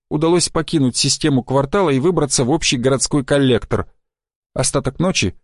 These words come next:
пришлось потратить, чтобы оказаться в соседнем районе и отыскать неприметный путь на поверхность. А уже позже,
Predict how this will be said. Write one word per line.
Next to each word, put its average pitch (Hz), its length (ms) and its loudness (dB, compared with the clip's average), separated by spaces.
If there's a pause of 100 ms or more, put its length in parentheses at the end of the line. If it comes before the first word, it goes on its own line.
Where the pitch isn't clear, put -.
(240)
пришлось 190 400 0
потратить, 156 460 -2
чтобы 135 280 0
оказаться 139 480 -2
в - 40 -6
соседнем 131 560 2
районе 156 440 2
и 120 120 2
отыскать 139 500 -2
неприметный 156 580 0
путь - 420 -2
на 147 140 -2
поверхность. 117 680 -2 (340)
А - 80 0
уже 117 220 4
позже, 123 560 0